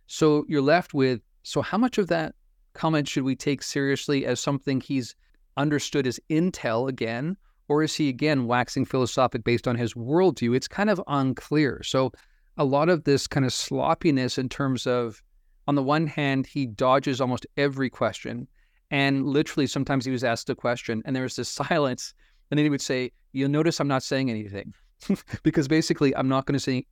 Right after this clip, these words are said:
anything more than literally the text that's been approved by the D O D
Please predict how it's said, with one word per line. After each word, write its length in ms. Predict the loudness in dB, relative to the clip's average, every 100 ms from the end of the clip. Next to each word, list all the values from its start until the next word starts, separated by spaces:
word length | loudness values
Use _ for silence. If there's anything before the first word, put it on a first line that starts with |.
| 0
anything 440 | 2 2 0 0
more 240 | 0 -2
than 200 | -2 0
literally 500 | 0 2 0 2 2
the 100 | 2
text 420 | 0 -4 -4 -4 -6
that's 140 | -4
been 180 | 0 0
approved 560 | -2 0 2 2 2
by 100 | 2
the 120 | 2 2
D 200 | 2 2
O 80 |
D 300 | 2 0 0